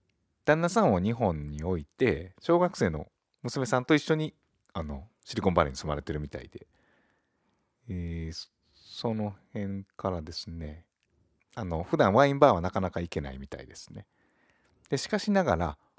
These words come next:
ワイナリーを楽しむことはできます。私の周りのワイン好きの方は、お気に入りのワイナリーがあって、そこのメンバーになり、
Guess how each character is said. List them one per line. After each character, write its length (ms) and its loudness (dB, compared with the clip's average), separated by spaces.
ワ 160 6
イ 60 2
ナ 120 4
リ 80 4
ー 80 6
を 80 2
楽 160 2
し 120 -6
む 100 -2
こ 80 2
と 100 4
は 80 10
で 120 -2
き 120 -10
ま 140 -10
す。 160 -16
私 300 2
の 80 4
周 380 4
り 20 -4
の 220 2
ワ 180 0
イ 80 2
ン 80 -2
好 160 -6
き 140 -12
の 100 -4
方 240 -4
は、 160 -2
お 120 0
気 100 -2
に 120 0
入 80 0
り 60 0
の 120 4
ワ 100 6
イ 40 2
ナ 120 2
リ 120 2
ー 20 -4
が 100 2
あ 40 0
っ 60 -8
て、 280 -6
そ 140 -8
こ 100 0
の 80 4
メ 120 6
ン 100 2
バ 120 4
ー 20 -2
に 80 -4
な 80 2
り、 100 -6